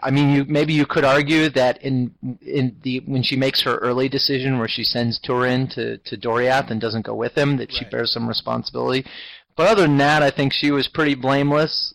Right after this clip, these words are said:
Speaker 1: uh, and so maybe they, the elves were thinking, "Well, if this is gonna be a lasting monument, let's name it after the person whose fault it was least."
Speaker 2: I
Speaker 1: Like I said, this is a, a,
Speaker 2: That's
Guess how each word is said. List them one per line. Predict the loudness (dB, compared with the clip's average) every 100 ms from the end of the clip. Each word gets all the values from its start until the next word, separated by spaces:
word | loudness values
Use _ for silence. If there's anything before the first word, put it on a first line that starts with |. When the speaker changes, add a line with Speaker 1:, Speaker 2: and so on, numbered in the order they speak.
| _ -4
Speaker 1:
uh, | 0 2 2 0 -4
and | -4 0
so | 2 2
maybe | 2 0 2
they, | 2 0
the | -2 -2
elves | 2 2 0 -2 -4 -6
were | -8
thinking, | -4 -4 -2 0
"Well, | 4 4 4
if | 0
this | -2
is | -2
gonna | -2 0
be | 0
a | 0
lasting | 2 0 -2 -2
monument, | 0 0 0 -2 -4 -6
let's | -6 -2
name | -2 0
it |
after | 0 -2 -6
the | -10
person | -4 -4 -2 -4
whose | -4 -4 -6 -8
fault | 0 0 0 -6 -16
it | -16 -10
was | -10 -8
least." | -8 -4 -6 -6 _ -20 -12
Speaker 2:
I | -10 -10 -6
Speaker 1:
Like | 0 2
I |
said, | 2 4 4 6
this | 2 2
is | -4 -4
a, | -2 -2
a, | -2
Speaker 2:
That's | -2